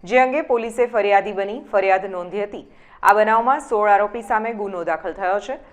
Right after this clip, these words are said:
જેમાં ટી આર પી ગેમ ઝોનમાં સંચાલકો સામે ગુનો નોંધાયો છે. અગ્નિકાંડના બનાવમાં પ્રકાશચંદ હિરનનું મોત થયું હતું,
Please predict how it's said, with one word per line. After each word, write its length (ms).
જેમાં 280
ટી 220
આર 100
પી 140
ગેમ 240
ઝોનમાં 480
સંચાલકો 500
સામે 300
ગુનો 260
નોંધાયો 460
છે. 180
અગ્નિકાંડના 600
બનાવમાં 500
પ્રકાશચંદ 680
હિરનનું 400
મોત 260
થયું 280
હતું, 280